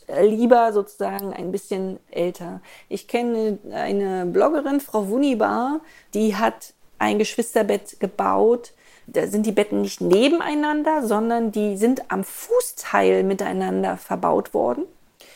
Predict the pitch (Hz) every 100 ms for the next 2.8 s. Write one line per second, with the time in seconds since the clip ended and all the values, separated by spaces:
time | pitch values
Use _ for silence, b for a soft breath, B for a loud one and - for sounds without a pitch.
0 | B B B B B - 196 202 226 -
1 | 202 190 185 185 190 180 175 180 285 381
2 | 180 - - 175 269 - -